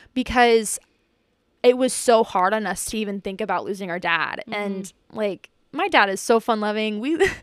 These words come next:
Speaker 1: <laughs> we call him <laughs> a man-child because he
Speaker 2: Yeah.
Speaker 1: has such a childlike aspect to him, and he's so fun and caring, and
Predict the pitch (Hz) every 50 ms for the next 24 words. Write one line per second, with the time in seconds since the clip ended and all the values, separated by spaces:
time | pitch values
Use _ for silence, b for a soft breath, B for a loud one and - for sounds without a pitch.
0 | - - - - - - _ - 285 294 269 - 311 294 349 - - 466 480 466
1 | 453 403 330 - - - 359 - 311 - - - 233 226 214 208 220 214 208 202
2 | 220 - 233 180 175 156 143 185 214 277 277 311 381 349 508 453 392 330 311 320
3 | 311 285 285 - - 240 - - 285 240 - - - 233 233 247 262 269 233 247
4 | 233 226 214 - - B B B B B B B _ - 220 240 - - 254 247
5 | - - 247 220 214 208 208 190 240 233 - - 226 208 214 214 - - 202 196
6 | 202 202 196 185 - - 208 196 190 - - 233 208 208 208 208 202 196 190 185
7 | 135 202 196 196 196 196